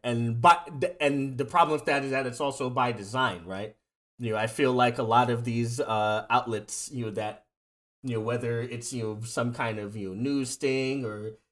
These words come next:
even just, like, you know, shit that you're, l-, like, shows or games, media, whatever, right? Like, it's,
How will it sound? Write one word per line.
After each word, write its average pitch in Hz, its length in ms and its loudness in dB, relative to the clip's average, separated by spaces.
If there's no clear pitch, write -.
even 247 260 -2
just, 180 260 0
like, 135 360 2
you 135 140 0
know, 110 160 -2
shit - 300 -6
that 127 220 -4
you're, 123 120 0
l-, 117 240 -4
like, 98 220 -6
shows 120 680 2
or 104 560 -4
games, 113 440 -2
media, 120 280 0
whatever, 117 340 -2
right? 113 260 -4
Like, 117 220 -4
it's, - 300 -8